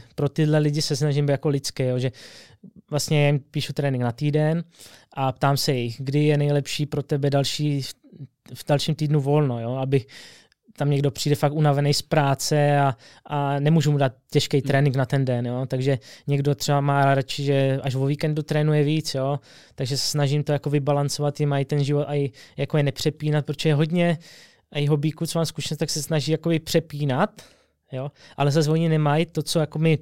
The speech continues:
Speaker 1: profesionálové, tu regeneraci možnost. Takže oni se pak jako zničí. To jsou třeba jako trošku jim to jde jako výkonnost nahoru, ale pak se zaseknou, zranění,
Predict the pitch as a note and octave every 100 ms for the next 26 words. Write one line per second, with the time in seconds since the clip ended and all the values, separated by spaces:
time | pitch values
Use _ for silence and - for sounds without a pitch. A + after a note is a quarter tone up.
0 | - - D3+ - D3 D3+ C#3+ C3+ C3 B2+
1 | C#3 - - - D3+ D#3 F3 E3 C#3 -
2 | C3 B2+ A#2+ A2+ - _ _ - - -
3 | _ - C#3 C3 C#3+ D3+ D3 D#3 D3 C#3+
4 | D#3 C3+ E3 E3+ - B2+ A#2 _ C#3+ -
5 | C#3+ C#3 C3 - _ C3 _ _ _ _
6 | - C#3 C#3 B2 C3 - D3 D3 D3+ -
7 | D#3+ D3 C3 A#2 B2+ C3+ - B2+ D3+ C#3+
8 | D#3 D3+ C3+ C3+ - C3 C#3 - D#3 D3
9 | C#3+ C#3 C3+ D3+ D3+ D3 C#3 C3+